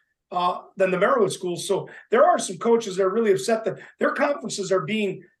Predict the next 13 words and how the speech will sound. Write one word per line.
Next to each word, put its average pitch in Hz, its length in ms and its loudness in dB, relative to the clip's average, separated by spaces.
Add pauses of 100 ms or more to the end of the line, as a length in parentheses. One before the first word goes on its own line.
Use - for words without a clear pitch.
(100)
disbanded. 214 520 2
They 233 100 4
feel, 233 260 0
like 202 200 2
Doug 226 220 0
said, - 280 -2 (480)
"You're 247 380 0
hurting 233 460 2
us 202 520 2 (140)
to 165 100 -4
help 156 300 2
other 196 240 4
people." - 460 -10